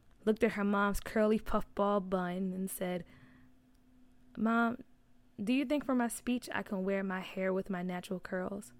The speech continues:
I don't want to straighten it." Her mom looked at her and said, "Sure thing." Another day at school came, and Mickey sat with her two favorite girls. All three of them had their hair pulled back in a high ponytail that day.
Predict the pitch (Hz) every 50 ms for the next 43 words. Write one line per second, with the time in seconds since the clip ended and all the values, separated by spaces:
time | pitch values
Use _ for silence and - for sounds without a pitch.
0 | - - - - - - - - - - - - - 202 220 220 214 202 196 190
1 | - - 196 185 185 180 175 170 - - - - - _ _ _ _ _ _ _
2 | _ _ _ _ - _ _ _ _ - _ _ _ _ - - - 208 208 196
3 | 190 190 190 196 190 190 - 196 165 180 185 180 180 185 - - - 175 170 175
4 | - - - - - - - - - - _ _ - - _ _ _ - - -
5 | - 247 233 262 240 202 170 170 - - - - - _ _ _ - - - -
6 | - - - _ - - - - - - 277 277 285 311 320 294 403 302 349 339
7 | 349 370 370 - - - 247 233 220 214 - 214 202 208 208 220 - - 220 220
8 | 220 240 254 - 277 277 - - - 226 196 - 208 214 - 214 196 - - -
9 | 277 294 320 - - - 240 240 247 233 247 247 240 - - - - - - -
10 | - - - - - - - - - - 233 233 247 285 349 349 320 311 311 311
11 | 311 240 294 294 302 247 233 214 190 214 208 175 175 214 214 226 220 - 285 285
12 | 311 254 226 226 233 233 240 - 247 247 240 214 254 254 262 262 - - 359 359
13 | 339 302 - - 202 180 170 175 180 - 233 - - - - - 208